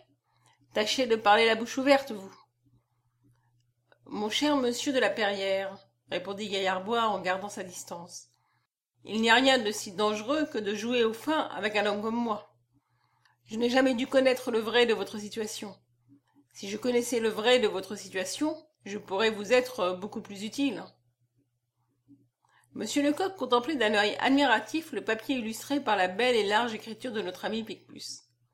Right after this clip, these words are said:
Il souriait. Il prit la pelote de cire, l'examina et murmura : « Cocotte est aussi un bien joli sujet. » Le pavillon acoustique qui était à sa gauche soupira de nouveau et lui dit à l'oreille : «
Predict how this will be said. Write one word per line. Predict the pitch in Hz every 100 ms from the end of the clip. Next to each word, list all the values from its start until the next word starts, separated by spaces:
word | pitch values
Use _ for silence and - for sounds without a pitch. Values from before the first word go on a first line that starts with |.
| _ _ _ _ _ _ -
Il | 202
souriait. | - 262 240 170 143 - _ _ _ _ _ _ _ _ -
Il | 220
prit | 233 320
la | 339 -
pelote | 262 262 220
de | 254
cire, | 247 - 262 294 339 - _
l'examina | - 233 226 247 247 254 269
et | 240
murmura : « | 214 226 214 240 247 - _ _ _ _ _ _ _ _ _ _ _ _ _ _ _ _
Cocotte | - - 240 247 190
est |
aussi | 165 170 - 240
un | 190
bien | 190 226
joli | 220 185
sujet. » | - - 214 175 _ _ _ _ _ _ _ _ _ _ _ _ _
Le | 202
pavillon | 220 277 302 370
acoustique | 285 - 247 - 349 -
qui | 226
était | 208 190 196
à |
sa | - 190
gauche | 190 247 320 330 - _ _
soupira | - 339 330 349 339
de | 240
nouveau | 233 233 226 311 320
et | 247
lui | 208 220
dit | 214
à | 180
l'oreille : « | 180 208 226 202